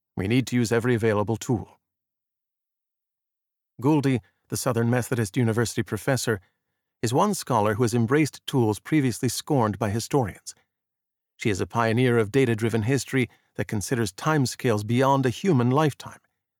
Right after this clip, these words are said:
Her primary technique is the mining of texts. For example,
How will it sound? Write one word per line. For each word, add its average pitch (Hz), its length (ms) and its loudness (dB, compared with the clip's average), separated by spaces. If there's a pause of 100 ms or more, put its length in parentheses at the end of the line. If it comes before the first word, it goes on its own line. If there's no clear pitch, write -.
(360)
Her 92 80 -6
primary 113 460 0
technique 113 520 -2
is 104 60 -4
the 110 100 0
mining 110 320 0
of 113 120 -6
texts. - 500 -6 (500)
For - 120 -8
example, 110 500 0